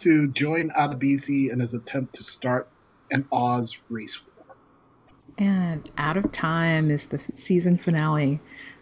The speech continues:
Speaker 2: written by Tom Fontana, directed by Barbara Koppel. The theme, the new year and the end of the millennium.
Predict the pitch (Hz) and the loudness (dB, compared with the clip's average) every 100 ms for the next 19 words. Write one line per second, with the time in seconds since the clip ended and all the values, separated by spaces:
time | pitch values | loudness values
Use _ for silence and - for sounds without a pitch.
0 | - 175 180 175 165 160 151 - 160 170 | 0 4 4 4 4 0 -2 0 4 4
1 | - 214 202 190 185 196 262 262 240 185 | 4 6 6 6 4 6 6 6 4 4
2 | 175 185 175 165 165 - 170 170 180 - | 4 2 2 2 2 2 2 4 2 2
3 | 170 165 196 220 - - - - - 185 | 0 2 2 2 -2 -14 -20 -4 0 2
4 | - 180 190 262 302 - - 226 - 170 | 4 6 8 6 4 -10 -16 -2 4 6
5 | 170 175 185 208 262 - - 175 165 165 | 6 6 6 6 4 0 0 0 2 0
6 | 165 - 180 190 190 190 202 214 202 156 | 0 2 2 2 4 6 6 6 4 2
7 | 156 151 | -2 -6